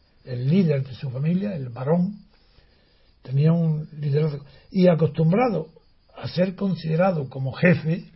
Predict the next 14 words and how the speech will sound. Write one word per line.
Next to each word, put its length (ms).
líder, 400
sin 220
que 80
nadie 240
lo 120
elija, 400
por, 220
por, 320
por 300
la 160
propia 340
naturaleza, 760
pues 260
no, 460